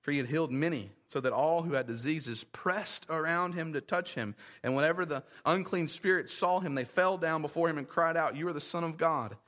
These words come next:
And he strictly ordered them to make, not to make him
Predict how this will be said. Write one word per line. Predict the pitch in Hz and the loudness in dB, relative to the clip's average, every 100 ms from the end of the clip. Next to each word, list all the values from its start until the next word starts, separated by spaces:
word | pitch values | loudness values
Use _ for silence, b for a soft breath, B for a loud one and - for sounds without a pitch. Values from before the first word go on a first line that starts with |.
| b b | b b
And | 123 | -6
he | 123 | -4
strictly | - - 160 156 156 | -2 -2 -2 -2 -4
ordered | - 139 143 135 | -2 -2 -2 -2
them | 135 131 | -4 -4
to | - | -4
make, | 120 127 139 - - _ _ _ - | -2 -2 -2 -6 -16 _ _ _ 2
not | 139 156 156 | 4 4 2
to | |
make | 135 127 127 | 0 0 -2
him | - 123 120 | -2 -2 -2